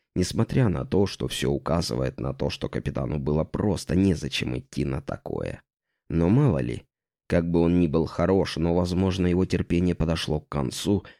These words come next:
и он за одну ночь разобрался со многими, кто трепал его нервы.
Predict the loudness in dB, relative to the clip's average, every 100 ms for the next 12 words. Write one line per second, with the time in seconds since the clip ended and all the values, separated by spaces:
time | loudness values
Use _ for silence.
0 | _ _ 2 6 6 6 4 2 2 4
1 | 4 4 2 2 2 2 0 0 -2 -2
2 | -4 -4 -4 -2 0 0 2 0 0 -4
3 | -2 0 0 -2 -2 -2 0 0 -2 -2
4 | -4 -6 -8 -10